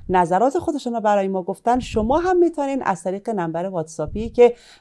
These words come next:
برایتان هر روز اعلام می‌کنیم با ما در ارتباط باشین و نظرات خوب خودتان را برای ما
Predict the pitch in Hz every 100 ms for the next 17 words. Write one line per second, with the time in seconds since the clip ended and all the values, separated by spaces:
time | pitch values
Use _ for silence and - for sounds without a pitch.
0 | - 180 180 202 185 156 175 165 160 208
1 | 220 190 165 165 175 170 160 170 180 294
2 | 240 214 226 214 185 165 170 202 208 226
3 | 247 233 190 180 165 160 185 240 214 -
4 | 214 226 214 208 208 202 202 175 160 165
5 | 180 180 214